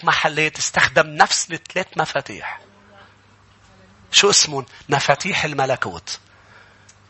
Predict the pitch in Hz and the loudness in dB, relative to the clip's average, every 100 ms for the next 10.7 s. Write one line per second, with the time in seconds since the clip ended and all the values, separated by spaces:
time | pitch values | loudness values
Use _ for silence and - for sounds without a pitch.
0 | _ _ _ _ _ _ - - 127 196 | _ _ _ _ _ _ -20 -2 4 4
1 | 190 185 190 165 139 135 - - 143 123 | 4 0 0 0 -4 -8 -4 0 0 -2
2 | - 143 123 135 131 135 - - 160 139 | -8 -4 -2 -2 0 0 0 0 4 4
3 | 139 - 143 143 139 - 143 190 - 143 | 4 2 0 0 -4 -4 2 2 2 -6
4 | - 170 147 135 127 123 139 139 - 147 | -6 -4 -2 0 0 0 2 2 2 0
5 | 120 113 120 120 92 80 _ _ _ _ | 2 2 2 -4 -10 -16 _ _ _ _
6 | - 110 127 127 156 170 165 127 78 - | -10 -6 -2 2 2 2 -4 -6 -10 -16
7 | - - - - - - - - - - | -20 -20 -20 -18 -18 -20 -20 -20 -20 -20
8 | - - 131 127 139 135 147 180 160 - | -18 0 6 6 6 -2 -2 4 4 4
9 | 196 - 180 - - 160 160 165 160 147 | -2 0 -2 -2 -4 4 6 6 0 -8
10 | - 151 151 175 156 101 92 | -6 -6 -2 -2 -2 -4 -12